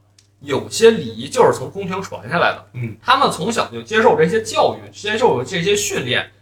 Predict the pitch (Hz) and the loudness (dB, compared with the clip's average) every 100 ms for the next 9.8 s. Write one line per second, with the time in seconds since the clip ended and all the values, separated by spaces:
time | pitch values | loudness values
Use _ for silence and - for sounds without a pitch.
0 | _ - 180 190 196 - 120 160 185 214 | _ -2 0 0 -2 -2 -4 -8 -10 -6
1 | 269 196 - - - _ _ _ - 127 | -2 -2 -4 -12 -20 _ _ _ -6 0
2 | 165 123 117 185 165 135 139 113 120 139 | 2 2 0 -4 -2 -2 0 0 2 2
3 | 113 208 208 190 196 180 190 185 - _ | 0 -2 -2 -2 -2 2 2 0 -10 _
4 | _ _ _ 269 190 - 233 240 247 240 | _ _ _ 0 0 0 -2 2 2 2
5 | 135 127 226 220 349 180 160 135 117 110 | 0 2 2 2 -2 -2 -2 0 -2 -2
6 | 110 180 - 123 151 185 - 120 113 151 | -4 -4 -6 -10 -10 -8 -6 -4 -2 0
7 | 220 - 165 - - 196 139 - _ _ | 0 2 -2 -2 -4 -2 -4 -6 _ _
8 | _ _ _ _ _ 160 143 226 254 247 | _ _ _ _ _ -8 4 6 6 4
9 | 233 160 214 - - 175 180 - | 0 -2 -4 -4 -2 0 -2 -4